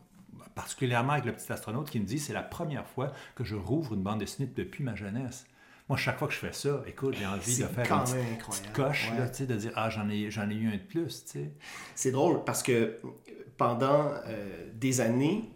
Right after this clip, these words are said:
Speaker 2: euh, il y a quelques années, hein, j'ai été libraire et, euh, souvent, moi, quand un lecteur ou une lectrice se présentait à la librairie et cherchait à lire un album entre deux pôles,
Speaker 1: Mhm.
Speaker 2: euh, quand La Femme aux cartes postales est parue,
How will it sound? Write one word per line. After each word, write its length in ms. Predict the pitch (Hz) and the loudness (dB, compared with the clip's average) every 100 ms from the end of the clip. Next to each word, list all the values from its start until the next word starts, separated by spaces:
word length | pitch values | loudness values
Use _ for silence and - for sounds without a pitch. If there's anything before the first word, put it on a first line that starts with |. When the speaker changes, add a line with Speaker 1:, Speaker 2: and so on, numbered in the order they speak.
| 104 | -10
Speaker 2:
euh, 360 | 98 95 92 92 | -6 -6 -8 -4
il 60 | |
y 40 | 113 | -2
a 40 | |
quelques 280 | 117 113 110 | -2 -2 0
années, 260 | 120 190 160 | 4 6 6
hein, 120 | 156 | 4
j'ai 80 | 123 | 2
été 160 | 113 110 | 0 -2
libraire 500 | 110 113 165 160 - | 0 0 -2 -4 -4
et, 200 | 135 123 113 | 2 4 6
euh, 160 | 110 113 110 107 104 - - _ - - - | 4 4 0 -4 -8 -12 -20 _ -16 -12 -2
souvent, 480 | - - 151 170 | 2 6 8 8
moi, 200 | 226 170 | 8 6
quand 340 | 185 160 147 - | 6 2 2 2
un 140 | 123 | 4
lecteur 360 | 117 117 185 165 | 4 2 0 4
ou 40 | |
une 80 | 120 | 4
lectrice 600 | 113 - 160 180 - 113 | 4 2 -2 -2 -2 -2
se 380 | 107 117 104 101 | -2 -2 -2 -2
présentait 640 | - 131 120 117 104 160 | -4 -2 2 2 0 0
à 20 | |
la 100 | 131 | 0
librairie 560 | 110 110 110 101 156 - | 0 0 0 0 -4 -2
et 80 | 110 | 0
cherchait 400 | - - - 185 | 2 2 2 4
à 80 | 143 | 4
lire 320 | 123 151 139 | 4 4 4
un 120 | 113 117 | 6 6
album 500 | 117 120 135 151 - | 4 6 4 4 2
entre 340 | 120 120 - 113 | 2 2 2 2
deux 280 | 110 101 | 2 2
pôles, 460 | 101 120 - 127 104 - - - 120 | 0 -2 -2 -6 -8 -12 -20 -4 -2
Speaker 1:
Mhm. 60 | 107 117 113 - | 2 2 0 -6
Speaker 2:
euh, 760 | 104 110 110 107 98 90 90 - - - | 0 4 4 2 0 -2 -4 -8 -4 4
quand 120 | 196 | 6
La 100 | 143 | 6
Femme 260 | - 185 143 | 8 8 8
aux 60 | |
cartes 220 | 127 120 | 4 0
postales 340 | 131 123 160 147 | 0 2 4 4
est 120 | 120 | 2
parue, 580 | 113 107 143 190 196 | 0 0 0 0 -2